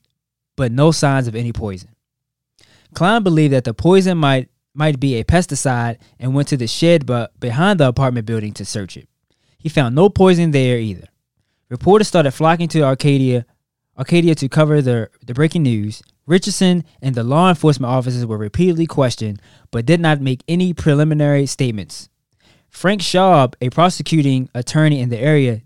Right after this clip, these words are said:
did respond to reporters and gave them accounts of his investigation of the house. The next morning, after the death of the last child,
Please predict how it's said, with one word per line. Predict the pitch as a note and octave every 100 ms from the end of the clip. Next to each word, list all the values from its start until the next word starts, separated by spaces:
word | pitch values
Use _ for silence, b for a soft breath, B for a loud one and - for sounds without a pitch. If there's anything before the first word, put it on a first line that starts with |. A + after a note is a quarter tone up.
| _
did | - F#3+ D#3+
respond | D3 C#3+ C3+ B2+
to |
reporters | A#2 A#2 B2+ A#2+ A#2
and | G#2 G#2
gave | C#3 C#3+
them | C3
accounts | A#2+ C3 A#2 A2+ b b -
of | A2+
his | B2+
investigation | A2+ B2 - A2 A2+ G#2+ G2+
of | F#2+
the | F#2+
house. | F#2+ - - - _ _ _ _ _ _ _ _ _ _
The | B2
next | D3+ E3 -
morning, | D3 A3+ A#3+ F3
after | D#3 D3
the | B2+
death | A#2+ D#3+
of | D3+ A#2
the |
last | A#2 D3 F3 -
child, | D3 B2+ A#2